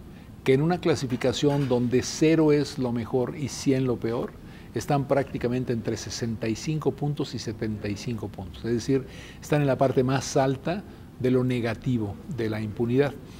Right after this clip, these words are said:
La corrupción no es lo que genera impunidad. La impunidad genera corrupción.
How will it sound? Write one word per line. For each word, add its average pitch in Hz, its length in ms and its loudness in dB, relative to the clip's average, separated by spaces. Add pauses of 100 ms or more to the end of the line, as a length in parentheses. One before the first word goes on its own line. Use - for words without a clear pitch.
(260)
La 143 140 2
corrupción 180 580 4
no 180 180 4
es 175 280 2
lo 147 140 -2
que 131 120 -4
genera 139 300 -2
impunidad. 117 460 -4 (340)
La 127 260 0
impunidad 123 920 -2
genera 113 640 -4 (240)
corrupción. - 460 -8